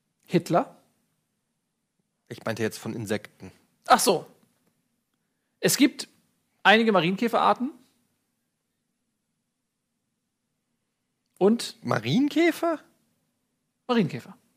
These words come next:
Speaker 2: Das sind doch ganz süße
Speaker 1: Ja, weil sie sich von ihren Äußerlichkeiten täuschen lassen. So wie immer im Leben.
Speaker 2: Hm.
Speaker 1: Hm? Gehen Sie doch mal der Sache auf den Grund. Gucken Sie doch mal hinter den süßen schwarzen Punkten, was sich da für ein Lebewesen verbirgt.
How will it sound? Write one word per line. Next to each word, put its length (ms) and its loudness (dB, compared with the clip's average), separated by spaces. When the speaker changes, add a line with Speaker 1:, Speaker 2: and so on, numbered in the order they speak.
Speaker 2:
Das 180 -14
sind 80 -4
doch 120 -2
ganz 280 -4
süße 560 0
Speaker 1:
Ja, 80 -20
weil 160 2
sie 80 -6
sich 160 -2
von 180 -4
ihren 140 -6
Äußerlichkeiten 880 -4
täuschen 320 -8
lassen. 340 -18
So 200 2
wie 100 -4
immer 220 -2
im 80 -10
Leben. 300 -12
Speaker 2:
Hm. 160 -18
Speaker 1:
Hm? 140 -4
Gehen 180 0
Sie 80 -2
doch 120 4
mal 320 2
der 80 -4
Sache 180 2
auf 120 2
den 120 -6
Grund. 280 0
Gucken 220 -6
Sie 60 0
doch 100 0
mal 120 0
hinter 180 -2
den 160 -2
süßen 460 -8
schwarzen 340 -6
Punkten, 400 -8
was 140 -12
sich 100 -14
da 120 0
für 120 -4
ein 100 -4
Lebewesen 380 -6
verbirgt. 540 -12